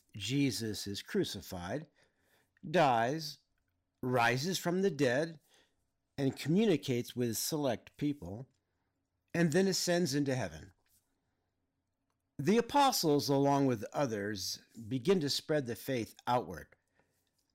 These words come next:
starting from where the faith was born,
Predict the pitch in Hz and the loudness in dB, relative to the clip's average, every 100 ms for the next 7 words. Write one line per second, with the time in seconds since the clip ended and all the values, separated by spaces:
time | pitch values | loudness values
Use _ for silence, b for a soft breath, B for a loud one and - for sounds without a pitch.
0 | _ _ - - 165 170 190 196 190 143 | _ _ -14 0 4 4 2 0 0 2
1 | 131 131 - 135 131 127 127 147 101 110 | 2 -2 -4 -2 -2 -4 -6 -6 -6 -8
2 | 95 87 82 | -8 -10 -14